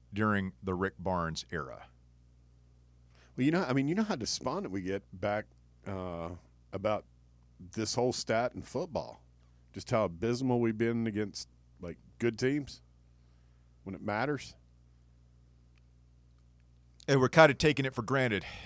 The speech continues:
Speaker 1: in basketball, aren't
Speaker 2: Oh,
Speaker 1: we?
Speaker 2: yeah, there's a lot of, I mean, I wouldn't,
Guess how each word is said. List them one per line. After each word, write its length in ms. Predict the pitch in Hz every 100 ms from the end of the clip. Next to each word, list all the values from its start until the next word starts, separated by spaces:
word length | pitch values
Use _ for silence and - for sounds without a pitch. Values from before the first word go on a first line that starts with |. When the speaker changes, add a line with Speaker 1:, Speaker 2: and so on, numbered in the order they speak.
| -
Speaker 1:
in 120 | 104
basketball, 500 | 98 107 - 90 90
aren't 120 | 90
Speaker 2:
Oh, 180 | 233 226
Speaker 1:
we? 80 | 139
Speaker 2:
yeah, 260 | 147 226 180
there's 200 | 226 226
a 40 |
lot 200 | 220 233
of, 200 | 170 135
I 60 | 151
mean, 140 | 170
I 40 | 185
wouldn't, 540 | 226 170 160 147 131